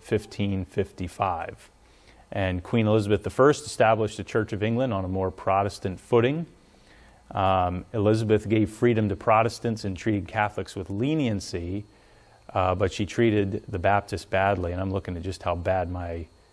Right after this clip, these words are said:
typing and grammar was on a couple of these slides. But, uh, <laughs> but she, she gave freedom to Protestants, uh, and, and, and that was a relief for them. Catholics were treated with leniency, so oftentimes the,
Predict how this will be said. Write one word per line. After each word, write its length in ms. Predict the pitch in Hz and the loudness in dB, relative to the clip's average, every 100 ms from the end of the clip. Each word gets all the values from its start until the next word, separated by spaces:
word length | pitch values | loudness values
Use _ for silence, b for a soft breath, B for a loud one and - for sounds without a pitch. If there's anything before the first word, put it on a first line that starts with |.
| _ | _
typing 380 | - 101 101 85 | -2 -2 -2 -8
and 120 | 82 | -6
grammar 360 | 92 107 107 85 | -2 -2 -2 -4
was 260 | 82 85 | -6 -8
on 120 | 85 | -8
a 20 | 82 | -8
couple 320 | - 90 87 | -8 -6 -6
of 60 | |
these 180 | 85 80 | -6 -8
slides. 420 | - 85 82 90 | -6 -6 -6 -8
But, 220 | 90 87 - B B B - | -6 -8 -8 B B B -2
uh, 280 | 104 104 101 | 4 6 4
<laughs> 100 | 101 | 4
but 120 | 101 | 0
she, 340 | - - 110 - B B B - | 0 0 0 -2 B B B -2
she 160 | 127 | 2
gave 240 | 117 135 - | 4 4 4
freedom 320 | 156 165 175 | 2 2 0
to 80 | 156 | 0
Protestants, 800 | 156 131 113 107 135 175 - _ _ b b b b - | 2 2 0 -4 -8 -8 -12 _ _ b b b b -8
uh, 460 | 107 107 107 104 95 | -2 2 4 4 2
and, 280 | 113 110 104 | -2 -2 -2
and, 320 | - 104 101 95 | -4 -6 -4 -4
and 240 | 101 98 | -4 0
that 180 | 117 101 | 2 2
was 120 | 107 | 2
a 60 | 104 | 2
relief 340 | 113 117 110 | 4 4 2
for 140 | - | 2
them. 520 | 107 156 127 135 170 - b b _ _ | 4 4 4 0 -8 -12 b b _ _
Catholics 500 | - 127 123 139 - | -2 -2 -2 -6 -6
were 100 | 127 | -8
treated 240 | - 135 | -4 -2
with 120 | 143 131 | -2 -2
leniency, 640 | 131 120 113 113 123 135 | -2 -4 -6 -6 -6 -6
so 240 | 139 113 | -2 2
oftentimes 880 | 113 120 - 113 123 117 120 120 101 | 4 2 0 -8 -4 -2 -2 -4 -4
the, 340 | 107 107 104 | -2 0 -2